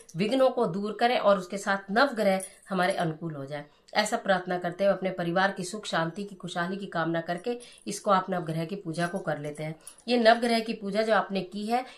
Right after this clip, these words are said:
इसको एकदम उस स्थान से नहीं हटाना चाहिए। जब तक दीपक जल रहा है, तब तक ये पूजा ऐसे के ऐसे रखी रहेगी। जब आपका दीपक स्वतः शांत हो जाए,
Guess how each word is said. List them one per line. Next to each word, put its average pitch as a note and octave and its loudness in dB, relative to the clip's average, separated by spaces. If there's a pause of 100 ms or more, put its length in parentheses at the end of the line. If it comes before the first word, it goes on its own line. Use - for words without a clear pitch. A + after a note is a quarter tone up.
(120)
इसको B3 -2
एकदम A#3 2
उस A3+ 0
स्थान G3 0
से B3+ -4
नहीं F#3+ 0
हटाना E3 -2
चाहिए। E3+ -2 (300)
जब A#3 4
तक D4+ 6
दीपक G#3+ -2
जल F#3+ 4
रहा G#3+ 4
है, A#3 4
तब G3+ 0
तक A#3 0
ये G#3 -6
पूजा G3+ -6
ऐसे G3 0
के G3 -6
ऐसे E3+ -2
रखी E3+ -6
रहेगी। G3+ -2 (340)
जब C#4 6
आपका A#3+ 6
दीपक F3 -4
स्वतः G#3+ -2
शांत B3 2
हो G#3+ 0
जाए, D#3 2